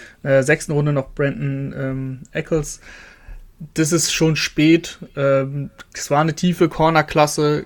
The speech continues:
klar, aber nichtsdestotrotz, da hätte ich mir, da hätte ich mir eine Verstärkung, keine Ahnung. Also wir, einerseits loben wir den Zweitrunden-Pick, äh, irgendwie die Cornerbacks sind ein bisschen runtergefallen. Das könnte ein Problem in der Saison werden, weil wir letztes Jahr gesehen haben zum Beispiel,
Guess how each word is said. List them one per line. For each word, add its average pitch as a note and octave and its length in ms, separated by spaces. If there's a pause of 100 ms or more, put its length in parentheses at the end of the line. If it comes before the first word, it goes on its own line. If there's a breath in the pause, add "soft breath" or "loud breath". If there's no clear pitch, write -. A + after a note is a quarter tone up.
klar, C#3+ 380
aber C#3 420
nichtsdestotrotz, C#3 920 (460 loud breath)
da C3 80
hätte C3+ 100
ich - 80
mir, C#3+ 320
da C#3 80
hätte D3 140
ich D3 100
mir D3+ 200
eine C#3+ 180
Verstärkung, C#3 800 (160)
keine D3 180
Ahnung. C#3 300 (320)
Also D#3 320
wir, D#3+ 400
einerseits F3+ 380
loben F#3+ 220
wir F3+ 120
den F3 120
Zweitrunden-Pick, E3+ 760
äh, D3 380
irgendwie E3 580
die D3 120
Cornerbacks D#3 420
sind D3+ 80
ein C#3 40
bisschen C3+ 200
runtergefallen. B2+ 600
Das B2+ 180
könnte D3+ 260
ein C3+ 60
Problem C#3 460
in D3 220
der C3+ 180
Saison B2+ 380
werden, C3 340 (640 loud breath)
weil C3 560 (240)
wir C#3+ 240
letztes D3 320
Jahr C#3 180
gesehen C#3 380
haben C3+ 160
zum C#3+ 120
Beispiel, C3+ 520